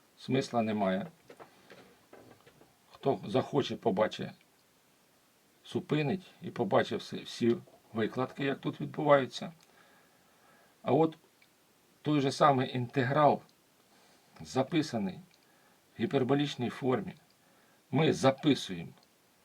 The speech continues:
через їх відповідники і одержуємо іще один інтеграл в тригонометричній формі, який виглядає таким чином.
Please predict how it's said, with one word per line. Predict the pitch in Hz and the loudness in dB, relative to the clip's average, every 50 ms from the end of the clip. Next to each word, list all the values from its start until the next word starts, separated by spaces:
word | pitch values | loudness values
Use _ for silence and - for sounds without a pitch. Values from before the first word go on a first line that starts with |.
| _ _ _ | _ _ _
через | - - 131 123 120 104 90 104 127 | -2 2 2 2 4 2 0 -2 -4
їх | 123 - | -4 -4
відповідники | 110 107 - - - 98 92 - 139 143 - 220 190 185 - - - - _ _ _ _ - - - - _ _ | -6 -8 -8 -8 -8 -6 -4 -2 -4 -2 -2 -4 -6 -6 -8 -12 -18 -18 _ _ _ _ -20 -20 -20 -20 _ _
і | - 175 | -2 0
одержуємо | 180 175 180 208 208 202 175 196 185 175 - | 0 0 2 2 0 2 2 0 0 0 0
іще | 185 185 - - - 131 127 117 110 | 0 -2 -2 0 2 4 4 4 4
один | 95 107 98 98 | 2 -2 -4 -4
інтеграл | 98 101 98 - 120 98 107 110 110 107 98 - - _ _ _ _ _ _ _ _ _ _ _ - - _ _ _ _ _ _ _ _ _ _ _ _ _ _ _ _ _ _ _ _ 349 370 - _ - - _ _ _ _ _ _ - - - - - - | -4 -4 -4 -2 -4 -2 0 0 0 0 -2 -6 -12 _ _ _ _ _ _ _ _ _ _ _ -20 -20 _ _ _ _ _ _ _ _ _ _ _ _ _ _ _ _ _ _ _ _ -20 -20 -20 _ -20 -20 _ _ _ _ _ _ -20 -20 -20 -20 -20 -8
в | |
тригонометричній | - 117 127 135 135 135 135 123 - 127 117 101 - - 110 98 | -2 0 2 4 4 2 2 0 0 -2 -2 -2 -4 -6 -8 -8
формі, | - - - - 180 190 - 196 - - - - - - - - - - - - - _ - - _ - - - - - - - - - - - - - - _ _ _ - _ | -8 -6 -4 -4 -4 -4 -4 -6 -8 -10 -14 -20 -20 -20 -20 -20 -20 -20 -20 -20 -20 _ -20 -20 _ -20 -20 -20 -20 -20 -20 -20 -20 -20 -20 -20 -20 -20 -20 _ _ _ -18 _
який | 101 120 117 - 185 175 | -6 -6 0 2 2 2
виглядає | 139 117 95 98 110 101 101 147 143 107 | 2 2 0 0 -2 0 0 -2 -2 -2
таким | - 95 92 - 123 117 | -4 -8 -8 -6 -8 -8
чином. | - - 95 92 - 82 | -6 -8 -10 -10 -10 -12